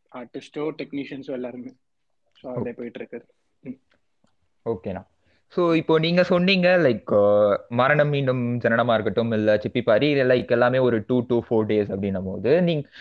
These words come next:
Speaker 2: நீங்க, லைக், நீங்க வந்து ப்ரீ ப்ரொடக்ஷனா நீங்க என்னெல்லாம் பண்ணுமோ, லைக், இந்த two to three டேஸ்ல அதெல்லாம் நீங்க கரெக்டா பேப்பர் ஒர்க்ல எல்லாமே பர்ஃபெக்ட்டா இருக்கும். But
Speaker 1: கண்டிப்பா.
Speaker 2: sometimes, ஆ, on
Speaker 1: ம்.
Speaker 2: ஸ்பாட்ல ஒரு, ஒரு மிஸ்டேக் போகலாம். இப்ப நீங்க சொல்ல முடியாது, டக்குன்னு ரெயின் வரலாம்,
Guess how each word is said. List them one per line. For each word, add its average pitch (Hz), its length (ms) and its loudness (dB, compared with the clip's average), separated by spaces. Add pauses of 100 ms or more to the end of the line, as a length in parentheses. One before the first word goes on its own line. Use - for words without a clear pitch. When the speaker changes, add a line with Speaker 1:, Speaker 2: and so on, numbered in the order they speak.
Speaker 2:
நீங்க, 156 320 0 (160)
லைக், 165 520 0
நீங்க 170 240 2
வந்து 180 260 4
ப்ரீ 175 180 0
ப்ரொடக்ஷனா 160 560 4
நீங்க 156 260 2
என்னெல்லாம் 151 340 4
பண்ணுமோ, 151 640 4
லைக், 131 200 0
இந்த 127 140 2
two 139 200 0
to 139 100 0
three 127 280 0
டேஸ்ல 147 380 4
அதெல்லாம் 135 380 4
நீங்க 139 300 0
கரெக்டா - 200 2
பேப்பர் 143 300 2
ஒர்க்ல 135 320 4
எல்லாமே 127 320 2
பர்ஃபெக்ட்டா 127 420 2
இருக்கும். 101 240 -2 (500)
But - 160 0
Speaker 1:
கண்டிப்பா. 170 280 2
Speaker 2:
sometimes, 247 520 2 (540)
ஆ, 175 460 4
on 233 180 4
Speaker 1:
ம். 254 40 -2
Speaker 2:
ஸ்பாட்ல 226 420 4
ஒரு, 147 540 4 (680)
ஒரு 170 160 2
மிஸ்டேக் 175 300 2
போகலாம். 156 240 4
இப்ப 123 120 2
நீங்க 127 220 2
சொல்ல 156 220 4
முடியாது, 151 260 4
டக்குன்னு 143 400 2
ரெயின் 151 240 4
வரலாம், 117 540 2